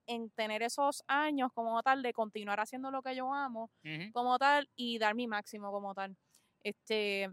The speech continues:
Speaker 1: yo no fui de las primeras raquetas como tal, este, yo, pues, básicamente estaba en los juegos,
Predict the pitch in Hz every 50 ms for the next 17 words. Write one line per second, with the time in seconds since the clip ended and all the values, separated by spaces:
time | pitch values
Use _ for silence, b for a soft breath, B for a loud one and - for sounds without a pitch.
0 | - _ - 202 240 247 254 262 269 - 311 311 320 330 330 330 294 - 277 247
1 | 240 233 247 262 247 226 220 214 214 240 - 247 254 262 269 269 208 190 185 220
2 | 240 - _ _ _ _ _ 202 202 - - 220 208 202 202 196 196 196 190 190
3 | 190 190 190 190 202 196 196 196 196 - 220 220 220 220 - 240 - 240 240 240
4 | 247 269 269 - - 247 247 240 233 233 220 - 226 220 - - 202 196 196 202
5 | 208 208 214 220 226 226 233 226 233 247 254 262 269 269 269 254 247 254